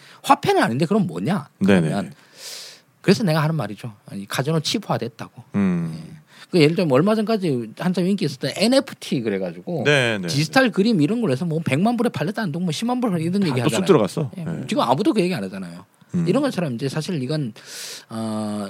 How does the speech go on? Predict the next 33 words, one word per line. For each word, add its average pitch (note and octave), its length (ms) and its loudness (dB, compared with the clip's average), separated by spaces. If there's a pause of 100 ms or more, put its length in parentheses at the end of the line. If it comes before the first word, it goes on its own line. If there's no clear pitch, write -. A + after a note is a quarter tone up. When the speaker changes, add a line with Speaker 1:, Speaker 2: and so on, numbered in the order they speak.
(160)
Speaker 1:
비트코인이나 F#3+ 680 2
이런 D3 180 0
것들은 A#2 460 -2 (200)
엔에프티보다도 A2+ 1200 0 (440)
이 G2 380 -8
묶여 B2 360 2
있는 E3 220 4
돈이 A2 220 2 (100)
너무 B2+ 420 8
Speaker 2:
음. G#3+ 60 8
Speaker 1:
커가지고 E3 720 2 (380)
이제는 A2 500 0 (320)
쉽게 - 440 4
버리지는 G#3 400 4
못할 F#2 260 -6
거예요. D2+ 360 -10
Speaker 2:
네, G#2 120 6
Speaker 1:
이미 - 140 4
Speaker 2:
네, A2+ 60 0
네. G2+ 80 -2
Speaker 1:
이제 G#2 240 0 (680)
그 - 120 -18 (260)
뭐라 F2+ 180 -2
그래야 F#2+ 140 -2
되나, F#2 60 -4
소위 C#3+ 180 2
말하는 G2+ 380 -2 (220)
계정에 G3+ 380 4
올라가 A#3+ 420 6
버린 C#3+ 260 0
거야. - 220 -12
Speaker 2:
음. D2+ 600 -8
Speaker 1:
자산으로. F#2+ 600 -6